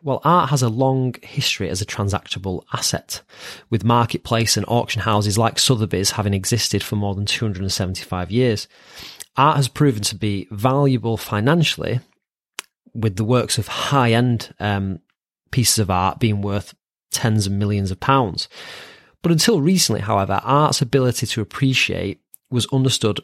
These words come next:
mainly through anecdotes of the ultra-wealthy. Art has historically never felt that ac-, accessible to the everyday investor compared to investing in stocks and other assets. You can pretty much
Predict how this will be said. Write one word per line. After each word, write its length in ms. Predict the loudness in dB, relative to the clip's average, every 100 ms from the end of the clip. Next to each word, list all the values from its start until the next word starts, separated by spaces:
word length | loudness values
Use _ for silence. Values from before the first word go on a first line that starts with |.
| _
mainly 520 | 2 4 4 2 0
through 600 | -4 -4 0 0 0 -4 _ _ _ _ _
anecdotes 480 | -2 0 0 -2 -2
of 100 | -2
the 120 | -4
ultra-wealthy. 800 | -6 -10 -8 0 2 2 -2 -10 -10 _ _ _ _ _ _ _ _ -2
Art 300 | 0 2 2
has 160 | 0 0
historically 840 | 0 2 2 2 2 -4 -8 -8 _ -20 -20 -10
never 380 | -2 2 4 2
felt 360 | 0 0 0 0
that 120 | 0
ac-, 140 | -2 -2 _ _
accessible 540 | -4 0 0 0 -2 -4
to 120 | -2
the 160 | -2 0
everyday 320 | 0 0 0
investor 440 | 2 2 2 -2
compared 420 | 0 0 2 0
to 100 | 0
investing 440 | 0 0 0 -2 -2
in 120 | -2
stocks 460 | -2 -2 -2 -2 -6
and 80 |
other 100 | 0
assets. 380 | 0 0 -4 -4
You 60 | -6
can 100 | -2
pretty 160 | -2
much 260 | -4 -4